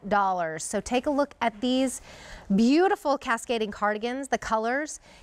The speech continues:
'cause you might want a couple. It has this awesome tie that you can either tie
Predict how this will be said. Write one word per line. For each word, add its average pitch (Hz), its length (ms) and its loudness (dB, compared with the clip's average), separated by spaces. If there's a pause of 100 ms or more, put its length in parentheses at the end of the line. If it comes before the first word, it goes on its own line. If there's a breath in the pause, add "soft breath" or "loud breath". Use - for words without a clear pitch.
'cause 220 160 0
you 208 80 2
might 220 160 0
want 240 200 0
a 202 60 -4
couple. 285 680 -2 (300 loud breath)
It 247 120 4
has 262 280 0
this 247 140 -4 (240)
awesome 339 600 0 (760)
tie 226 640 0
that - 180 -4
you 247 60 -4
can 247 140 -2
either 214 180 2
tie 247 520 0